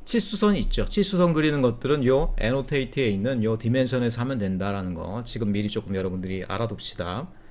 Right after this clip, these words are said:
자, 선 두께가 똑같으니까 얘가 지금 너무 이렇게 선이 굵어져서 좀 불편하긴 한데, 자, 요 상태로 놓고 일단 그럼 우리가 하긴 좀 불편하니까 일단은 좀 지우도록 합시다.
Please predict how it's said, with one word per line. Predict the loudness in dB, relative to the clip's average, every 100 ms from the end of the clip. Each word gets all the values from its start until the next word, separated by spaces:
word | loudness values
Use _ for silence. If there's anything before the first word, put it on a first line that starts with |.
| -20 -20 -20 -6
자, | -2 0
선 | 0 0
두께가 | 2 4 4
똑같으니까 | 4 6 6 4 4 6
얘가 | 8 6
지금 | 2 0 2
너무 | 2 2 0
이렇게 | 0 0
선이 | 0 -2 -2
굵어져서 | -2 2 2 2 -2
좀 | -4 -6
불편하긴 | -6 -4 -2 -2
한데, | -4 -6 -6
자, | -4
요 | -2
상태로 | -2 -4 -4 -6
놓고 | -4 -2
일단 | -2 -2 -2
그럼 | -4
우리가 | -4 -4 -4 -6 -12 -18 -18 -20 -20 -8
하긴 | -2 -2
좀 | -4
불편하니까 | -4 -2 -2 -2 -2 -4 -6 -18 -8
일단은 | -6 0 0 0
좀 | -2
지우도록 | -2 -2 -2 -6 -6
합시다. | -8 -8